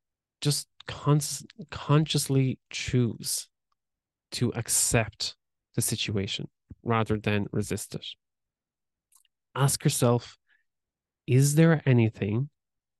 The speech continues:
that you can do to control the situation, to improve the situation?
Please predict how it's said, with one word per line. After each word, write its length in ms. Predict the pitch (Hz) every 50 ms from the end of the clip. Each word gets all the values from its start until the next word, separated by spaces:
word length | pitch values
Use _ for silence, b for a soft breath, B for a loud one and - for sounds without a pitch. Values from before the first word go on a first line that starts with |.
| _ _ _ _ -
that 220 | - 117 110 - - -
you 180 | - 113 113 113
can 200 | - 143 139 131
do 360 | 117 117 107 104 120 165 190 _ _ _ _ _ _ _ _ _ _ _ _ _ _ _ _ _
to 80 | - -
control 520 | - - 123 120 - - 117 113 117 117
the 80 | 113 113
situation, 720 | - - 110 - - 113 104 104 104 104 - 139 160 175 _ _ _ _ _ _ _ _ _ _ _ _ _ _ _ -
to 140 | - 127 -
improve 560 | - 120 113 107 - - 117 117 120 120 117
the 100 | - 131
situation? 680 | - - 131 - - 135 143 143 147 - - 180 196